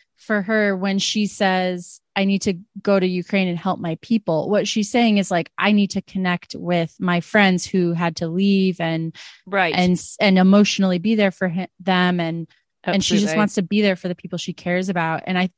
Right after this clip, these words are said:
Speaker 1: I think a lot of people are taking her too literally. Like, she thought she was gonna go there and, like, Bethany Frankel it and, like,
Speaker 2: Oh, God.
Speaker 1: you
Speaker 2: Yeah.
Speaker 1: know.
Speaker 2: I think you're right. Yeah, I have seen that as well. I've seen that on Instagram. And it's, I mean,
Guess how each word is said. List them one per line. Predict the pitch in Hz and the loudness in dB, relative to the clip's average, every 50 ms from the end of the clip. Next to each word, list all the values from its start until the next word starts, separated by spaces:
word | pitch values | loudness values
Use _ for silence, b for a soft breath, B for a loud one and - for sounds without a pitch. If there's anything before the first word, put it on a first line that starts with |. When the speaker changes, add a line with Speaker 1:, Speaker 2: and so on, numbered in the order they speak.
| _ _ _ _ | _ _ _ _
Speaker 1:
I | - 170 202 | -2 -2 -2
think | 190 - 220 214 202 | 0 0 0 0 2
a | 202 | 2
lot | 185 180 175 175 180 | 2 2 2 2 0
of | 175 | 0
people | - 190 - - 175 | -4 -8 -6 -4 -2
are | 170 165 160 156 160 170 - | -2 -2 -2 -2 -4 -6 -10
taking | - - 190 170 - 180 175 160 | -10 -10 -10 -6 -4 -4 -2 -2
her | 170 160 | -2 -4
too | - - - 185 | -4 -6 -6 -6
literally. | 160 156 160 165 160 165 160 156 151 151 | -4 -4 -4 -2 -2 -2 -2 -2 -4 -4
Like, | 151 147 147 143 - - | -4 -4 -6 -6 -8 -10
she | - - - - 170 160 - | -8 -8 -6 -6 -6 -6 -4
thought | - 160 151 143 - | -2 -2 -2 -2 -4
she | - 175 | -4 -4
was | 165 - | -4 -2
gonna | 185 175 170 156 | -2 -2 -2 -2
go | - 160 156 | 0 -2 0
there | 156 160 156 | 0 0 -2
and, | 156 147 | -2 -2
like, | 147 147 147 147 - _ | -2 -4 -4 -6 -8 _
Bethany | - 170 156 - 175 165 151 147 | -2 -2 -2 0 -2 -4 -4 -4
Frankel | - - - - 175 160 160 165 - 160 151 156 156 | -8 -12 -6 -4 -2 0 0 -2 -2 -4 -4 -2 -2
it | 156 156 - | -2 -2 -4
and, | - 160 156 151 | -4 -6 -6 -6
like, | 147 147 147 | -4 -4 -4
Speaker 2:
Oh, | 170 160 | -4 -4
God. | 147 - 156 151 147 147 147 147 143 - b b b b b b _ | -6 -8 -8 -8 -6 -6 -8 -10 -12 -16 b b b b b b _
Speaker 1:
you | - 196 196 | -6 -2 2
Speaker 2:
Yeah. | 190 180 170 165 160 160 | 4 4 4 4 2 2
Speaker 1:
know. | 147 147 147 - _ b b b b _ 262 | 0 -4 -6 -10 _ b b b b _ -2
Speaker 2:
I | 247 247 | -2 -2
think | - _ 320 320 320 247 - | 0 _ -2 -2 -2 -4 -6
you're | 311 294 277 226 214 208 214 220 226 | -4 -4 -4 -6 -8 -14 -14 -4 -2
right. | 254 247 226 202 | 0 2 2 0
Yeah, | - 202 262 - | -2 -2 -2 0
I | - 269 311 | 0 0 0
have | 311 - 320 311 - | -2 -2 -4 -4 -4
seen | - - - 262 240 226 226 | -6 -10 -8 -8 -8 -6 -4
that | 233 214 - | -4 -4 -4
as | - 180 190 | -6 -8 -8
well. | 196 202 214 190 160 143 143 | -4 0 2 2 2 2 2
I've | 156 - | -2 -4
seen | - - 190 190 | -6 -10 -8 -6
that | 214 165 | -6 -6
on | 185 | -6
Instagram. | 196 190 - - - - - 175 151 143 139 139 160 b b b b b b b - | -6 -8 -10 -12 -12 -10 -6 -4 -2 -2 -2 -4 -6 b b b b b b b -2
And | 285 311 339 | -2 -2 -2
it's, | 339 - - - - - - - _ _ _ - - _ _ - - _ _ _ _ _ _ - | -6 -8 -8 -10 -10 -10 -10 -14 _ _ _ -20 -20 _ _ -20 -20 _ _ _ _ _ _ -8
I | - 302 | -6 -6
mean, | 320 320 320 311 - | -4 -4 -6 -6 -8